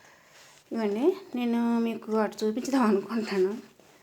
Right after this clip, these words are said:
చూడండి, ఇదిగో. అండి,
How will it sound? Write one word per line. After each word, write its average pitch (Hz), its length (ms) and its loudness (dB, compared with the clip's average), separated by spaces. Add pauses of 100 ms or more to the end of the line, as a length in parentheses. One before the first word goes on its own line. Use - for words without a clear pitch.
(1400)
చూడండి, 208 360 -2 (440)
ఇదిగో. - 260 -12 (3750)
అండి, 180 200 -4